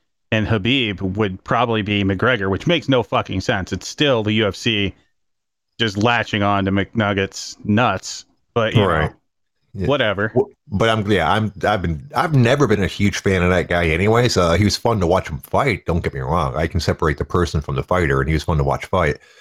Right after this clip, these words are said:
Speaker 2: But his personality was so grating on me from the very start. I don't like that entire, uh, showman, you know, be a dickhead and as part of the show sort of thing.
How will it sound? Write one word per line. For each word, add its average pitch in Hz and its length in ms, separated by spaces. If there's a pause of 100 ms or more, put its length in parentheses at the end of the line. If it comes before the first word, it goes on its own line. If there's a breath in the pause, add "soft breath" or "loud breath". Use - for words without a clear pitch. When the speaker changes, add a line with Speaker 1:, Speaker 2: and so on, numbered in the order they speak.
(180 soft breath)
Speaker 2:
But 82 300
his 82 140
personality 80 840
was 73 400
so 107 540
grating 85 400
on 71 140
me 71 100
from 76 200
the 69 100
very 73 240
start. 69 340
I 90 100
don't 98 200
like 78 180
that 71 180
entire, 71 500 (400 loud breath)
uh, 69 240
showman, 78 720
you 76 80
know, 69 340
be 80 180
a 73 220 (120)
dickhead 76 440
and 76 320
as 78 280
part 80 240
of 69 60
the 71 80
show 76 280
sort 76 200
of 71 80
thing. 73 300